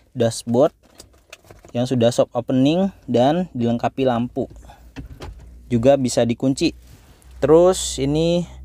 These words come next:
kursinya dan ini layout dari pintu penumpang depan. Terus di atasnya ada hand grip modelnya retract. Di sini terdapat sun visor yang sudah dilengkapi dengan lampu dan vanity mirror.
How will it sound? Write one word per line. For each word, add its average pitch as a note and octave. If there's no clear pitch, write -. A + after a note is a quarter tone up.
kursinya C#3+
dan A2+
ini B2+
layout B2+
dari B2
pintu B2+
penumpang B2
depan. G#2+
Terus D#3+
di B2+
atasnya C#3
ada B2
hand B2
grip C3+
modelnya B2+
retract. D3
Di A#2+
sini C#3
terdapat C3
sun C3+
visor D3
yang B2+
sudah A#2
dilengkapi A#2
dengan A#2
lampu A2+
dan A2+
vanity A2+
mirror. B2